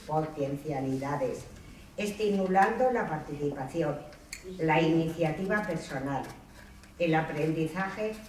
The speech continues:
y el compromiso social. Tercero, un tratamiento fiscal justo, que no reitere una carga <clears throat> impositiva del I R P F,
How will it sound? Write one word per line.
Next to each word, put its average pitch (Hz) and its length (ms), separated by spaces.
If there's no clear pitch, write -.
y 160 80
el 156 120
compromiso 151 720
social. 143 480
Tercero, 151 480
un 233 160
tratamiento 220 680
fiscal 180 600
justo, 175 320
que 175 160
no 233 180
reitere 202 640
una 180 360
carga 165 580
<clears throat> - 160
impositiva 185 1300
del 151 200
I 185 160
R 185 220
P 156 340
F, 165 220